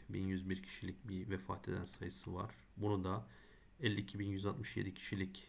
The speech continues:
e, toplam vaka stoğuna böldüğümüz zaman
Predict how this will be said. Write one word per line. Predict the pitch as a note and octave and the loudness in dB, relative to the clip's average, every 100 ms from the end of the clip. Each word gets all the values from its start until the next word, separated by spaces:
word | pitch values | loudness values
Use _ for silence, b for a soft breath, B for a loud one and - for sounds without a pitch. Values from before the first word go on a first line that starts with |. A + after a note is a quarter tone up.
| - | -6
e, | - F#2+ F#2+ F#2+ F#2+ G2 - - - - - B B B | 0 4 4 4 2 -2 -6 -16 -18 -18 -18 B B B
toplam | A2 G#2 F#2+ | -2 2 4
vaka | F#2 - F#2+ | 2 0 0
stoğuna | - - F#2 F2 - - - | -2 -2 -2 -2 -8 -16 -6
böldüğümüz | G2+ G#2 F#2 F#2 F#2 | 2 2 4 0 -2
zaman | - F#2 G2 | -2 0 0